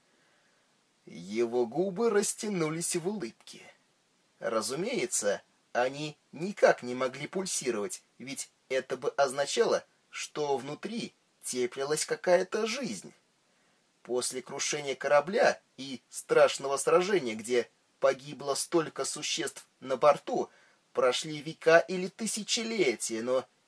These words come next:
эта странная прохладная пелена, похоже, э, ввергла коконы в состояние гибернации. Она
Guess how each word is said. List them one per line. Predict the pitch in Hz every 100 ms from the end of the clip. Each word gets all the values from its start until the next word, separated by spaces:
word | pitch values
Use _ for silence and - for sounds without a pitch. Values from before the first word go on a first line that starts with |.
| _
эта | 127 127 135
странная | 127 - 147 147 143 139
прохладная | 135 135 135 143 143 135 135 131
пелена, | - 151 160 240 165 - _ _
похоже, | 147 143 - 117 98 98 87 _ _ _ -
э, | 110 120 117 -
ввергла | 160 156 165 156
коконы | 247 233 135 123 113
в |
состояние | - 127 - 139 156 175 180
гибернации. | 147 175 196 190 196 107 - - - - _ _ _ _ _ _ _ _ _ _ _ _ _ _ _ _ _ _ _ _ _ _
Она | - 147 170 165 151